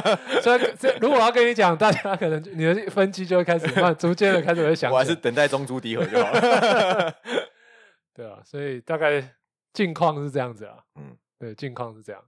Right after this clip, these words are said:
Speaker 1: 然后我分享一下好了，我前阵子去了，就是中秋连假的时候，我去了一趟垦丁。
Speaker 2: 嗯。
Speaker 1: 对，然后 <clears throat> 我大概，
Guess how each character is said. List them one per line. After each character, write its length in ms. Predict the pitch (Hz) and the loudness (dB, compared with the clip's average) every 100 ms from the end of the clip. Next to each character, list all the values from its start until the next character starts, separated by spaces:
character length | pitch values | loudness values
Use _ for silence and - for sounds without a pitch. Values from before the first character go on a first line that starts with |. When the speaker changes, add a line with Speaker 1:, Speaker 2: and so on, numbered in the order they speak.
| _ | _
Speaker 1:
然 140 | 175 | 2
后 60 | 294 | 2
我 100 | 180 | 2
分 160 | 220 | -2
享 180 | 240 151 | -2 -4
一 60 | 123 | -2
下 180 | 175 | -2
好 140 | 135 104 | -2 -4
了， 100 | 104 | -6
我 320 | 131 120 120 _ _ _ _ | -6 -6 -6 _ _ _ _
前 240 | - 160 | -4 -2
阵 180 | 185 202 | -2 -4
子 200 | 147 143 | -8 -16
去 240 | 139 190 | -12 -8
了， 340 | 160 131 120 113 | -4 -4 -6 -8
就 100 | 175 | -8
是 80 | 180 | -4
中 280 | 175 165 | -2 -2
秋 440 | 160 165 156 151 156 _ _ _ _ | -2 -4 -2 -6 -12 _ _ _ _
连 300 | 135 120 127 | -8 -8 -8
假 260 | 156 135 | -4 -4
的 100 | 113 | -6
时 140 | 110 110 | -14 -16
候， 400 | 113 120 104 _ _ _ | -12 -10 -12 _ _ _
我 100 | 127 | -10
去 180 | 214 | -2
了 160 | 180 139 | 0 0
一 60 | 127 | -2
趟 340 | 143 143 123 _ _ _ | -2 -4 -12 _ _ _
垦 240 | - 107 92 | -14 -14 _
丁。 260 | 113 117 131 _ | -10 -10 _ _
Speaker 2:
嗯。 300 | 104 90 78 _ _ _ | -10 -10 -14 _ _ _
Speaker 1:
对， 240 | - 113 98 | -14 -14 -14
然 180 | 120 131 | -14 -6
后 300 | 156 165 147 - - | -2 0 -2 -6 -20
<clears throat> 240 | - _ | -20 _
我 80 | 143 | -2
大 160 | 196 | 2
概， 160 | 196 190 | 2 -2